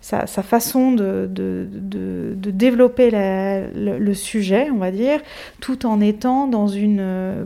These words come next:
pris dans une, euh, dans une vraie collaboration. Il n'y a pas un artiste, euh, dont on n'a, n'ait pas eu l'occasion de, de discuter, en fait. Et ça reste des discussions. Et ça, c'est, c'est aussi la force, je pense, à un moment donné, de ce projet.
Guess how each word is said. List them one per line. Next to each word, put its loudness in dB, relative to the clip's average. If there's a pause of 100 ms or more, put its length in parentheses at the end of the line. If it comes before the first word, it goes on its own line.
(140)
pris -2
dans 0
une, 0
euh, -4
dans 0
une -2
vraie 0
collaboration. -2 (840)
Il -6
n'y -8
a -14
pas -2
un 4
artiste, -4
euh, -6
dont -4
on -2
n'a, 0 (160)
n'ait 0
pas -4
eu 4
l'occasion -2
de, 0
de -2
discuter, -6
en -10
fait. -16 (680)
Et 2
ça 2
reste 0 (120)
des 2
discussions. -4
Et -2
ça, 0
c'est, -10
c'est -4
aussi 0
la 0
force, -8
je -10
pense, -2 (440)
à 2
un 4
moment 4
donné, 4 (420)
de 0
ce -4
projet. -2